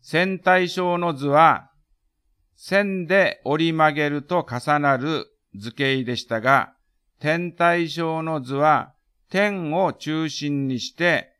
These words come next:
百八十度回転したときに重なる図形です。それでは問い二、問い三、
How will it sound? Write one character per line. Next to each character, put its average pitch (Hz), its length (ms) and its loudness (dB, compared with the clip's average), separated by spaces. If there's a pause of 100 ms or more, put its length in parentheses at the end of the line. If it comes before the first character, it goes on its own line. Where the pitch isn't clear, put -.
(300)
百 147 340 -4
八 165 380 -2
十 165 320 -4
度 160 200 0
回 151 320 0
転 147 380 -4
し 139 100 -12
た 143 160 0
と 139 160 -10
き 131 160 -8
に 156 260 -6
重 139 340 -2
な 135 140 0
る 151 200 -4
図 110 160 -10
形 123 280 -2
で 107 140 -10
す。 - 220 -18 (1040)
そ - 140 -4
れ 175 120 4
で 170 120 4
は 165 340 4 (300)
問 190 300 0
い - 20 0
二、 151 360 -2
問 160 260 0
い 143 60 -4
三、 147 440 2